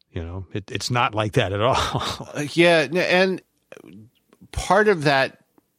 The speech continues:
Speaker 2: misunderstanding is the fact that we actually have deployed high technology to them. They, we've talked about the Patriot missile systems that are defi-, defining Kiev, um,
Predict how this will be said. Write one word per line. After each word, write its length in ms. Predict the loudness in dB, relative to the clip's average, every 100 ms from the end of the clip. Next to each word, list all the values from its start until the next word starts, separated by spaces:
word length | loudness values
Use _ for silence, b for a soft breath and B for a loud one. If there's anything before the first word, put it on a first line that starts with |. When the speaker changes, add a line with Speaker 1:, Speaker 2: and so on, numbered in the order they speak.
| _
Speaker 2:
misunderstanding 1160 | -6 -4 -2 -2 -2 -4 -2 0 0 0 -4 -2
is 560 | 2 4 4 2 -2 -12 B B B B -4
the 100 | -2
fact 400 | 0 0 0 -4
that 160 | -4
we 240 | -2 -2 0
actually 580 | 0 -2 -2 0 2 2
have 420 | 0 0 0 -2
deployed 760 | -6 -4 0 2 2 -2 -10 -12
high 280 | -2 0
technology 840 | 0 0 -2 2 2 2 0 -2 -4
to 200 | -2 -4
them. 300 | -4 -8 -8
They, 240 | -4 -2 -4
we've 320 | -6 -6 -6
talked 300 | 0 0 0
about 320 | -2 0 -2
the 80 | -2
Patriot 380 | -2 0 0 0
missile 340 | 0 0 -2
systems 580 | -6 -6 -6 -6 -8 -6
that 160 | -6 -4
are 100 | -4
defi-, 440 | -6 -6 -6 -6 -12 -16 -14
defining 480 | -4 0 0 -2
Kiev, 800 | -6 -6 0 2 4 2 0 -4 B B B B B B _ 0
um, 440 | 4 4 4 0